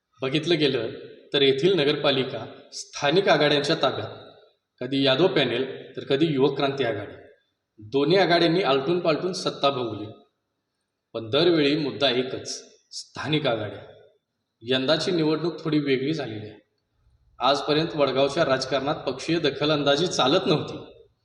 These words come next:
राजकारण स्थानिक पातळीवर होत होते. स्वर्गीय शिवाजीराव सालपे, स्वर्गीय विजयसिंह यादव साहेब यांच्यापासूनची ही परंपरा.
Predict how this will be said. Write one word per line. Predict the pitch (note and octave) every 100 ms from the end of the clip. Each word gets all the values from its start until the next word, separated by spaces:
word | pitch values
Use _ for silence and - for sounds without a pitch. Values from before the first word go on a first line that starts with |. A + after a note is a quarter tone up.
| _ _ _
राजकारण | - D3 E3 E3+ B2 C#3
स्थानिक | - - C3 E3
पातळीवर | - C3+ C#3+ E3+ G3+
होत | D3 -
होते. | A2+ - - - - - _ _ _ _ _ _ -
स्वर्गीय | - B2 C3 D3+
शिवाजीराव | D3 B2+ C3 D3 D3
सालपे, | B2+ A#2 G#2 G#2 - - _ _ _ _
स्वर्गीय | - B2+ A#2 C3+ D#3
विजयसिंह | C#3 C#3 D#3 F3 F3 D#3+
यादव | C3 E3+
साहेब | - B2 G#2+ - - - - - - -
यांच्यापासूनची | A#2 B2 B2+ F3+ D#3+ - E3+ G3
ही | G#3
परंपरा. | F3 D3+ A#2+ -